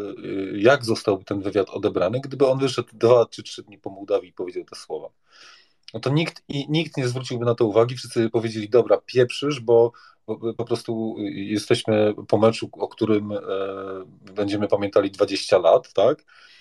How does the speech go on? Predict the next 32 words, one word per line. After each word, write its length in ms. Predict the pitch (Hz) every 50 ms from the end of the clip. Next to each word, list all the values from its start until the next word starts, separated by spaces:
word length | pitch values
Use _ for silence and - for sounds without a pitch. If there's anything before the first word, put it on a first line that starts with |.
| _ _ _ - _
E, 180 | - 110 104
i 120 | - - 123
tylko 240 | - 147 - - -
dlatego 340 | 131 135 127 147 131 135
to 100 | 123 -
mówisz. 420 | 135 131 113 95 87 82 - - - -
Ja 160 | 101 117 123
uważam, 540 | 151 147 127 127 131 135 127 135 135 127 123
że, 480 | 113 113 113 113 113 113 113 113 113 113 _ _ - 127
mm, 720 | 113 107 107 104 104 104 104 101 104 104 104 104 101 - _ _ _ _ _ _ _ _
s-, 220 | 120 110 - - _ _ - 131 110 117 151
chcę 320 | - - - - - 175 -
to 160 | - 110 101
widzieć, 720 | 92 95 90 80 78 90 104 123 127 - - - - _ _ _ 151
nie 360 | 160 - - 107 107 110 110
mówię, 220 | 113 117 101 110 107
że 120 | 110 127
widzę, 180 | 135 127 127 120
ale 100 | 117 120
chcę 240 | - - - 143
to 140 | 127 117 104
widzieć, 420 | 87 85 76 73 80 85 87 - -
że 100 | - -
to 100 | - 127
jest, 360 | 135 135 127 - - - -
e, 120 | 117 110 - - - - - - - _
jakaś, 640 | 101 107 135 135 131 - 131 131 123 - - - - _ _
e, 40 | 101 104 107 107 104 104 104 104 101 101 - -
dramatyczna, 720 | 120 113 120 120 117 117 113 - - 120 - - 127 117 110
niespotykana 720 | 107 104 98 - - - - - - - 113 107 101 98
dotąd 360 | 95 104 101 - 104 98 95
próba 500 | - _ - 98 90 87 110 117 127 135